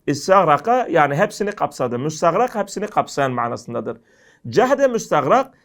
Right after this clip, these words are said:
yani zamanın tümünü kapsayan bir olumsuzluk manasına gelmektedir. Ne demektir bu? Bir örnek üzerinden açıklayalım. Mesela lemma yansur zeydun dediğimiz zaman, Zeyd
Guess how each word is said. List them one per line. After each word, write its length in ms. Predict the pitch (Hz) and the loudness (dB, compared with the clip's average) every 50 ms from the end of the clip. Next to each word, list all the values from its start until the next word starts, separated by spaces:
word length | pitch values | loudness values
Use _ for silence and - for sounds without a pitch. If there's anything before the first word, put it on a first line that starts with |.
| _ _ | _ _
yani 360 | 123 147 170 196 208 202 175 | 2 4 4 4 4 2 0
zamanın 760 | 131 113 135 - 175 180 190 202 208 214 254 285 285 262 214 - | 0 2 4 4 4 6 4 4 4 4 2 0 0 -2 -8 -4
tümünü 460 | - 240 247 240 233 226 226 226 220 | -2 -2 0 0 0 0 0 -2 -2
kapsayan 680 | - 196 180 180 - - 180 175 190 214 220 208 180 151 | -2 -2 -2 -2 -4 -2 0 2 4 4 2 2 0 0
bir 120 | 165 151 | 0 0
olumsuzluk 720 | 139 - 143 139 139 135 131 135 135 143 127 139 156 - | 2 2 2 2 2 2 -2 -6 -8 -6 -4 -4 -4 -2
manasına 460 | 131 127 120 117 120 117 - 123 120 | 0 -2 -2 -2 -4 -10 -10 -10 -8
gelmektedir. 580 | 117 127 123 139 - - - - 117 117 117 113 - _ _ _ _ _ _ _ | -6 -6 -6 -6 -8 -12 -12 -12 -12 -10 -10 -12 -14 _ _ _ _ _ _ _
Ne 160 | - 226 277 | 2 4 4
demektir 440 | 254 233 202 175 - - 165 151 151 | 4 4 2 2 0 0 -4 -4 -2
bu? 200 | 175 233 262 - | 0 -2 -2 -2
Bir 120 | - 202 185 | -2 -2 0
örnek 300 | 190 190 196 196 185 - | 0 -2 -2 -4 -4 -4
üzerinden 400 | 143 139 135 131 143 175 220 214 | -2 -2 -2 -2 -2 -2 -2 -2
açıklayalım. 640 | 180 160 160 - - 131 123 117 117 120 110 - _ _ _ _ _ | -2 -2 -4 -6 -6 -4 -2 -2 -4 -4 -8 -12 _ _ _ _ _
Mesela 560 | - 160 208 220 226 220 165 139 120 - - _ | 0 0 0 2 2 0 2 2 0 -2 -4 _
lemma 720 | 131 131 131 139 170 220 240 233 233 226 226 233 226 226 220 | -6 -4 0 4 4 4 4 4 0 0 2 4 4 4 4
yansur 640 | 208 196 214 226 220 214 - - - 214 214 190 | 4 4 2 2 2 -2 -6 -2 0 0 2 2
zeydun 440 | 147 156 202 202 196 170 160 147 123 | 0 0 0 0 2 0 -2 -2 0
dediğimiz 420 | 131 131 123 135 139 151 165 156 | 0 0 0 0 -2 -2 -4 -4
zaman, 340 | 131 131 120 123 120 120 - _ _ _ _ _ _ _ _ _ | -4 -4 -4 -4 -8 -10 -10 _ _ _ _ _ _ _ _ _
Zeyd 500 | - 120 113 156 202 240 262 277 277 - | -10 0 4 6 6 6 6 4 -2 -6